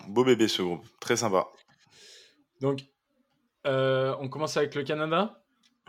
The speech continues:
Speaker 1: Allez, partons sur le Canada. Bah, le Canada, j'ai envie de te dire, euh, welcome back. Euh, on les avait carrément oubliés. C'était loin, loin, loin, loin, loin.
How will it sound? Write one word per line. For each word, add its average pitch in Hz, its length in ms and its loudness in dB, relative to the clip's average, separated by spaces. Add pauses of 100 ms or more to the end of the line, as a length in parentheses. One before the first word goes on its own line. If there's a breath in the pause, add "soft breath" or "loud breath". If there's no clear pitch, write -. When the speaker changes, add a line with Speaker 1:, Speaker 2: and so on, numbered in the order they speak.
(140)
Speaker 1:
Allez, 110 280 8
partons 135 320 6
sur 147 140 4
le 127 60 4
Canada. 117 460 6 (1400 loud breath)
Bah, 117 280 8
le 110 40 2
Canada, 127 420 6
j'ai 123 120 4
envie 104 100 2
de 98 60 -8
te 107 160 2
dire, 107 280 2
euh, 98 400 10
welcome 107 420 4
back. 110 380 6 (120)
Euh, 98 260 8
on 98 200 4
les 101 180 0
avait 95 160 4
carrément 123 360 4
oubliés. 107 380 4
C'était 92 1160 0
loin, 123 440 4
loin, 117 340 4
loin, 107 320 2
loin, 98 240 0
loin. 98 340 0